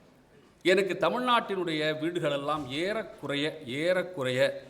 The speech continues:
சினிமா கொட்டாயை மாறி பல நாட்கள் ஆகிப்போச்சு. அந்த காலத்துல மாதிரி தியேட்டருக்குலாம் போக வேண்டிய அவசியம் இல்லை. எல்லா வீடும் டி வி ஆயிடுச்சு, சினிமா ஆயிடுச்சு, எல்லாம் சினிமா ஆகிப்போச்சு. இப்ப இன்னொரு சிக்கல் தமிழ்நாடு என்ன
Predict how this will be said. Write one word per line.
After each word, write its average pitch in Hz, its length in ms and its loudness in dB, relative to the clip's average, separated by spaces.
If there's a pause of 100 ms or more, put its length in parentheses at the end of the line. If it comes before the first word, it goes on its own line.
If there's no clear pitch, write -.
(220)
சினிமா 208 580 4
கொட்டாயை 147 400 2
மாறி 156 260 0
பல 143 200 0
நாட்கள் 147 400 -2
ஆகிப்போச்சு. - 340 -10 (1700)
அந்த 165 200 0
காலத்துல 202 380 6
மாதிரி 202 220 0
தியேட்டருக்குலாம் 190 440 2
போக 165 60 -4
வேண்டிய 180 180 0
அவசியம் 165 320 -2
இல்லை. 117 220 -4 (540)
எல்லா 208 340 2
வீடும் 233 460 -4 (120)
டி 196 100 -6
வி 185 180 2
ஆயிடுச்சு, 151 440 0
சினிமா 170 440 -2
ஆயிடுச்சு, 127 240 -4
எல்லாம் 196 200 -6
சினிமா 175 340 -6
ஆகிப்போச்சு. 139 440 -8 (1500)
இப்ப - 140 -10
இன்னொரு 269 360 4
சிக்கல் 254 360 6
தமிழ்நாடு 196 360 6
என்ன 180 140 4